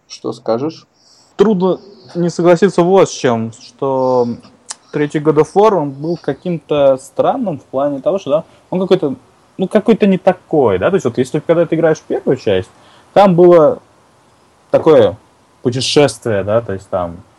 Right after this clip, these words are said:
Speaker 2: как бы натужные эти самые, да, они не казались искусственными, ну, вот все вот эти вот, да, там, крики, там, ярости и всего остального.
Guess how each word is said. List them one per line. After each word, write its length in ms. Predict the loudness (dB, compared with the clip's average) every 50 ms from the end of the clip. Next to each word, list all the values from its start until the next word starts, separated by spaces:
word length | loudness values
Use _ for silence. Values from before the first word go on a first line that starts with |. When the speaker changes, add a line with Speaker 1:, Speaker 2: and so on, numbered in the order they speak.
| _ _ _ _ _ _
Speaker 2:
как 120 | -10 -10 -8
бы 180 | -8 -10 -12 -12
натужные 840 | -10 -4 -4 -2 -2 0 0 0 0 -2 -4 -4 -4 -2 -2 -2 -4
эти 200 | -4 -4 -6 -6
самые, 360 | -2 0 2 2 2 2 0
да, 180 | 2 2 2 2
они 140 | 0 -2 -2
не 60 | -2
казались 360 | 0 2 2 2 2 0 -2 -6
искусственными, 720 | -10 -6 -4 -4 -4 -4 -6 -10 -8 -8 -8 -8 -10 -10
ну, 140 | -10 -10 -10
вот 120 | -10 -12 -16 _ _ _ -8
все 120 | -4 -4 -4
вот 120 | -4 -4
эти 100 | -8 -10
вот, 100 | -10 -10 -8
да, 100 | -8 -6
там, 140 | -6 -8 -10 -12 _ -4
крики, 280 | -2 -2 -2 -2 -4
там, 340 | -4 -2 -2 -2 -4 -6 -10 _ _ _ _ _ _ _ -2
ярости 720 | 2 4 4 4 2 0 -4 -6 -6 -4 -2 -2 -2 -4
и 20 | -6
всего 200 | -6 -6 -4 -4
остального. 580 | -4 -4 -4 -6 -4 -4 -4 -2 -2 -2 -4